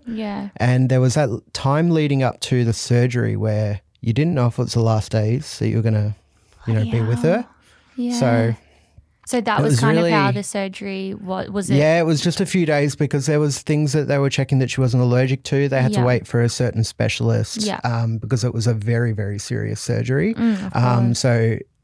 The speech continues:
Speaker 2: everything had to align and they had to make sure they got it right. Otherwise, she,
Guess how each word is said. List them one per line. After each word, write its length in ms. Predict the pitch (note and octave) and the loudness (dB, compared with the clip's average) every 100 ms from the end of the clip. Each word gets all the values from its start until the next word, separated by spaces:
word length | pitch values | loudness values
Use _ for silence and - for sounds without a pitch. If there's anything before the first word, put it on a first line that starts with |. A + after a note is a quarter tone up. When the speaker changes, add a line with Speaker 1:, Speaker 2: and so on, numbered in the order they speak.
| - | -2
Speaker 2:
everything 420 | B2 B2+ A#2 B2+ | 2 2 2 2
had 140 | A#2 A#2 | 2 2
to 140 | A#2+ | 0
align 460 | A2+ G#2+ G#2+ B2 D#3+ | 0 0 0 0 2
and 120 | B2+ | 2
they 120 | A#2 | 2
had 100 | A#2 | 2
to 60 | A#2 | 0
make 160 | A2 | -4
sure 160 | - A2+ | -2 -2
they 100 | G#2+ | -2
got 120 | G#2+ | -2
it 80 | G#2+ | -2
right. 340 | A2 A2 E3 - | 0 2 2 2
Otherwise, 340 | B2 A2+ A2+ | 0 2 0
she, 320 | G#2+ B2 A2+ | 0 0 0